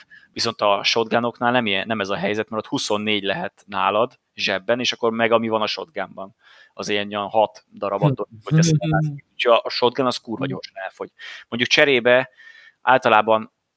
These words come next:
Speaker 1: o-, olyan ritkán van, hogy csak egy ellenfél van, akinek rohadt sok a H P-ja, tehát nagyon sok kis ellenfél jön mellette,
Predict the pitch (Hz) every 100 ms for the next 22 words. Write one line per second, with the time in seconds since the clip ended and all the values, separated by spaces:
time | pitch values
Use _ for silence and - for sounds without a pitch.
0 | _ 135 - _ - - 151 147 135 143
1 | - - 139 120 110 110 131 151 _ _
2 | _ _ - 113 113 110 - _ _ -
3 | 123 - 139 123 120 117 113 110 113 110
4 | 110 107 110 104 117 104 - 110 101 98
5 | 104 - 104 117 127 117 - 131 113 107
6 | 117 117 - - _ _ - 127 - -
7 | 110 107 - 107 107 104 101 101 98 -
8 | 113